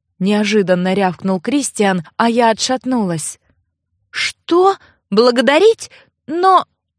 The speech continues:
И вдруг поняла. "Ты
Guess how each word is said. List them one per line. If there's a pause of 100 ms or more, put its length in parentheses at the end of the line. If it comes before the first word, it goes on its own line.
(440)
И
вдруг
поняла. (500)
"Ты